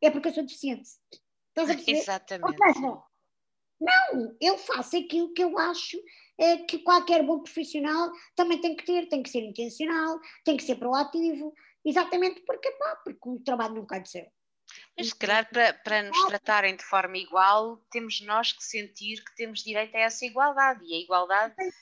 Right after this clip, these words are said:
Speaker 1: sim,
Speaker 2: aparece nos sims e nos nãos, não é? Portanto.
Speaker 1: Tens que ir à procura dela, porque cada vez mais, isto é um bocadinho como em tudo, os atores, os, os, se tu não estás a trabalhar num sítio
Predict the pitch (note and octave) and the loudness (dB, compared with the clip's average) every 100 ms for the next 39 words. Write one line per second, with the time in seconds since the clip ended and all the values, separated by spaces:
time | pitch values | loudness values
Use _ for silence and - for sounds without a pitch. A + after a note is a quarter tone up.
0 | - F4 E4+ E4 B3 B3 B3+ - B3+ - | -10 0 2 2 4 4 4 0 -2 0
1 | - C4+ A#3 C4+ D4 D4+ C#4 C4 C4 A3 | 2 0 0 -4 -4 0 2 2 0 -2
2 | F#3 D#3+ D#3+ - _ - E3 F4 F4+ - | 2 2 0 -8 _ -10 -2 0 0 -4
3 | E4+ D#4+ E4 E4 D#4 B3 C4 C#4+ D4 C#4+ | -16 -14 -12 -8 -6 -4 -4 -4 -6 -8
4 | - D#4 D4 C#4 B3 A3 A#3 C#4 D4 B3+ | -4 -2 -2 -4 -6 -10 -12 -12 -12 -10
5 | C#4+ C#4 C#4 C4+ C4+ B3 C#4+ D4 - - | -8 -8 -8 -8 -8 -8 -8 -8 -10 -16
6 | - - B3 C#4 C4 A#3 B3+ A#3+ G3+ B3 | -16 -8 -2 -4 -4 -6 -6 -6 -12 -14
7 | A#3 - - - A#3 B3+ B3+ - - F#4 | -14 -16 -20 -14 -8 -8 -8 -12 -6 -6
8 | F4+ F3+ E3+ G#3 B3 A#3+ G3+ F3+ E3 G3 | -4 -8 -10 -10 -8 -8 -6 -8 -10 -16
9 | G#3 G#3+ F#3 - E3+ | -20 -18 -18 -18 -20